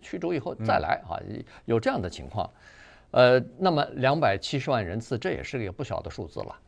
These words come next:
Speaker 1: 但是呢，还是有陆陆续续的人呢，逐渐的进到美国来。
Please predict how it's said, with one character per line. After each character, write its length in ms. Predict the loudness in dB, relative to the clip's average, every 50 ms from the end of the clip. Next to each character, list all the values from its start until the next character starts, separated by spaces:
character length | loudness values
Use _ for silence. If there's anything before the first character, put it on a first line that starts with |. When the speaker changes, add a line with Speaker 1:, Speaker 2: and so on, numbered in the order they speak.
| _ -20 -20 -20 -8
Speaker 1:
但 240 | _ 2 2 2 2
是 180 | -2 -4 -6 -6
呢， 140 | -4 -6 -6
还 220 | -6 -6 -6 -6
是 220 | -6 -4 -4 -4
有 140 | -4 -4 -4 -4
陆 160 | -4 -4 -2
陆 100 | -4 -6
续 160 | -6 -8 -10
续 180 | -6 -6 -6 -6
的 0 |
人 200 | -6 -8 -10 -8
呢， 180 | -8 -8 -8 -10 -14 _ _ -20
逐 160 | _ -4 -4 -2
渐 240 | 0 0 -2 -2
的 160 | -2 -4 -6 -8
进 240 | -4 -4 -4 -2
到 140 | -2 -2 -2
美 180 | -2 -4 -8 -8
国 200 | -6 -4 -4 -4
来。 280 | -4 -6 -8 -8 -10